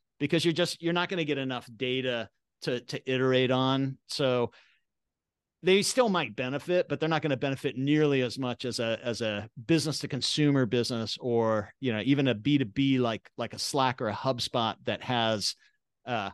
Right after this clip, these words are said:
a free version or a relatively low price version where they get a very high velocity model of, of lots of people signing up and using the product and, you know, trying to drive that engagement that leads to the, to the upsells. Um,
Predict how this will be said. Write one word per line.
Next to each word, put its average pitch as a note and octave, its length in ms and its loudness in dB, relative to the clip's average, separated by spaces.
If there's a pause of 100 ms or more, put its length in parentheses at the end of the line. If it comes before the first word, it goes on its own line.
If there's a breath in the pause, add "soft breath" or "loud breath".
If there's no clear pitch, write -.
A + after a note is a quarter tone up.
(120)
a C3+ 80 -10
free G#3+ 280 0
version D#3+ 420 0
or C3 120 -4
a A#2+ 60 -4
relatively C3+ 560 -4
low C#3 220 -2
price C#3 380 -4
version B2 580 -8 (340 soft breath)
where B2 360 0 (300 soft breath)
they C#3+ 80 -6
get C3 340 -6
a C3+ 100 -4
very D#3 320 0 (120)
high D3+ 200 0
velocity C3 540 -2
model A#2 480 -2
of, G#2+ 240 -4
of A#2 160 -2
lots A#2 260 2
of A#2+ 60 -2
people A#2 300 -2
signing A#2 400 -2
up A2+ 160 -6
and A#2 120 -2
using B2+ 320 2
the A2+ 80 -4
product G#2+ 600 -2
and, G2+ 420 -4
you - 80 -6
know, G#2 60 -6
trying C3 280 0
to A#2+ 60 0
drive A2+ 220 -4
that G#2+ 120 -4
engagement G#2 720 -6
that G#2 140 -8
leads A2+ 320 -6
to B2 100 -8
the, G#2 320 -6 (240)
to B2+ 80 -4
the A2+ 160 -4
upsells. G#2 840 -4
Um, F#2 340 -6